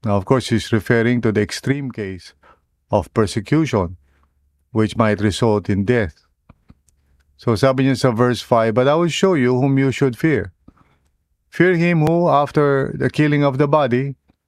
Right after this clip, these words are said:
has power to throw you into hell. Yes, I tell you, fear him." Now, obviously, he's referring to God. There's only one person that we should really fear,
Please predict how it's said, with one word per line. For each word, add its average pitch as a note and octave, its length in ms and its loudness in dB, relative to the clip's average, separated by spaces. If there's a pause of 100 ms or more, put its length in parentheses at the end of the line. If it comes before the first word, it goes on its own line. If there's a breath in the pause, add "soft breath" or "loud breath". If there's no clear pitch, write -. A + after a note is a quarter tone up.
(280)
has B2+ 160 0
power C3+ 400 2
to C3 160 0
throw D#3+ 240 0
you A#2 160 2
into G2+ 240 0
hell. G2+ 400 0 (800)
Yes, C3+ 320 2 (120)
I C3+ 280 2
tell C3+ 240 2
you, B2 320 2 (680)
fear D3 240 2
him." C3 320 -2 (1500)
Now, A2+ 160 2
obviously, C3+ 480 2
he's C#3 120 -2
referring C3 480 2
to C#3 80 0
God. C3 400 0 (1300)
There's A#2+ 200 2
only D#3 320 2
one D3 440 2
person C3 480 2
that A#2+ 200 0
we B2+ 160 2
should C#3+ 320 0
really G2+ 320 2
fear, F#2+ 400 0